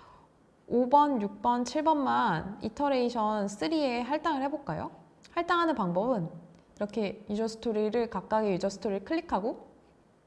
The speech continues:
보시면 이 이터레이션이란 탭이 있거든요. 여기에서 이터레이션, 원하는 이터레이션 선택하시면 바로 할당이 됩니다.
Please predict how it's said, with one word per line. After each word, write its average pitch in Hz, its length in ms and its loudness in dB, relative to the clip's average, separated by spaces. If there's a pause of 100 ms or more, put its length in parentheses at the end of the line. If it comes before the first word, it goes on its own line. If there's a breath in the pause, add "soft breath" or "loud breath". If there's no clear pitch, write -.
(640 loud breath)
보시면 247 380 0
이 208 100 -2
이터레이션이란 254 800 2
탭이 285 260 -2
있거든요. 170 400 -2 (140)
여기에서 180 760 -2
이터레이션, 214 800 -2
원하는 208 360 0
이터레이션 185 500 -4
선택하시면 277 720 -6 (360 loud breath)
바로 202 220 -4
할당이 311 380 -4
됩니다. 156 380 -6